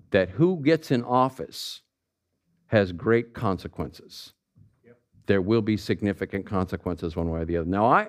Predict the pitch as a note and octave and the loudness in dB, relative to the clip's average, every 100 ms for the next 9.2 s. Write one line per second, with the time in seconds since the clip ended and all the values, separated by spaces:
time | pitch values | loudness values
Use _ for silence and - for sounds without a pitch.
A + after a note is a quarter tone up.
0 | - C3+ G3 G#3+ - E3 A3+ C#3 A#2 A2+ | 0 4 4 2 2 2 4 2 4 4
1 | D3 C#3 B2+ C3 C3+ C3 B2+ C#3+ F#2 - | 4 4 4 4 4 4 2 0 -4 -12
2 | _ _ _ _ _ _ _ _ _ _ | _ _ _ _ _ _ _ _ _ _
3 | _ _ _ A#2+ A#2+ _ _ _ _ _ | _ _ _ _ _ _ _ _ _ _
4 | _ _ _ _ _ _ G#2+ A#2+ C#3+ B2+ | _ _ _ _ _ _ 4 4 4 2
5 | A#2 A#2 C#3+ A#2 G#2+ D#3+ D3 A#2+ B2 C3+ | 4 4 6 6 6 6 6 4 4 4
6 | D3+ B2+ A2+ C#3 C3 - D3+ E3 F3 C3+ | 4 4 4 4 4 4 4 4 0 2
7 | B2 B2 B2+ A#2+ - C3 C3+ B2 A2 F#2+ | 4 4 4 0 0 0 0 2 2 2
8 | A#2 A#2+ A#2+ A2+ F#2 F#2+ A2+ A2 G2+ D2+ | 0 2 2 0 -2 2 4 4 0 -2
9 | D#2 | -10